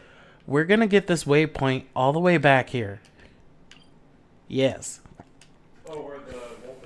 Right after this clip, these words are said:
Speaker 2: is?
Speaker 1: Yeah.
Speaker 2: That's what I'm doing.
Speaker 1: So I'm gonna jank my way out that way. And I figure if I go far enough to where Paimon's like, "Hey, don't do that,"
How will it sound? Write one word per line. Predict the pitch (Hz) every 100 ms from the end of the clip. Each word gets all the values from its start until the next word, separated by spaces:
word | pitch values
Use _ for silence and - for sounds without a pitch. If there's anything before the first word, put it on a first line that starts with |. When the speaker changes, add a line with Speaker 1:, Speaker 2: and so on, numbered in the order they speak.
| -
Speaker 2:
is? | - - _ _ - _ - - -
Speaker 1:
Yeah. | 151 110 - - - - - -
Speaker 2:
That's | 151 -
what | - -
I'm | 113
doing. | 104 104 104 - - _ - - - - - - _ - _ - _ _ -
Speaker 1:
So | - 139
I'm | 143
gonna | 160 143
jank | 123 143 147
my | 143 131
way | 131 127
out | 123 120 -
that | 110 87
way. | 101 101 - - - - _ - _ _ _ _ _ _ _ - - - - - - - - -
And | 123
I | 123
figure | 117 196 170 131 139 - -
if | 123 135
I | 127
go | 131
far | - 147 156 180
enough | 175 175 180 - - - - - -
to | 147
where | 135 127
Paimon's | - 131 131 143 151 147
like, | 143 135
"Hey, | 147 165
don't | 139 143
do | 147 151
that," | 123 117